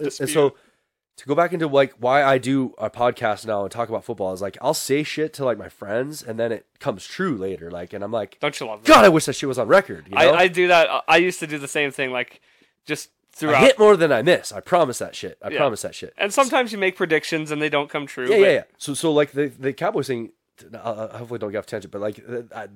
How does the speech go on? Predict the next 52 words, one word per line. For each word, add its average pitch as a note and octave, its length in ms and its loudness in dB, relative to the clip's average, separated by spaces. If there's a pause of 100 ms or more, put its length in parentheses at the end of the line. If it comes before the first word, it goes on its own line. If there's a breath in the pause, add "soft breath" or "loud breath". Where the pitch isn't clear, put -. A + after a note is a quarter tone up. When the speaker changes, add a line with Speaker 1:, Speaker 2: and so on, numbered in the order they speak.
(160)
Speaker 1:
the A#2+ 80 -12
Cowboys F#3+ 360 0
ended C3 200 -2
up F#2+ 80 -12
being A#2 260 -4 (380)
phenomenal B2+ 420 0
that F2+ 160 -10
season. A#2+ 480 -12
Speaker 2:
Yeah. D3+ 180 0
Speaker 1:
The, B2 100 -8
the A#2+ 40 -12
season G3 380 -4
I C#3+ 40 0
jumped E3 240 0
off D#3 220 0
the - 60 -20
bandwagon. G#2 480 -2
They G#2+ 40 -8
go A#2 120 -4
thirteen D3+ 360 -6
and C3+ 140 -6
three. B2 320 -4
Speaker 2:
Uh-huh. A#2 60 -10
Speaker 1:
Ezekiel B2+ 300 2
Elliott C3+ 320 2
and G2 260 -18
Dak C3+ 180 -2
Prescott, A#2+ 500 -2
like, G#2+ 200 -10
literally C3+ 240 -2
rookie C#3 260 -4
of C3+ 60 -4
the C3+ 40 -2
year C3+ 160 2
and A#2+ 100 -4
best B2 260 -6
player. C3+ 180 0
And G#2 220 -12 (340 soft breath)
the A2+ 100 -12
Jaguars D3+ 400 2
were F2 100 -16
shit. B2 420 -4 (800)
But D3 100 2
I, D3 120 4 (100)
I - 20 -2
knew D#3+ 280 2
it D3 80 -2
wasn't, C#3+ 300 2
I A#2 120 -2
knew C#3+ 160 2
that D#3 160 4
wasn't, D#3 260 2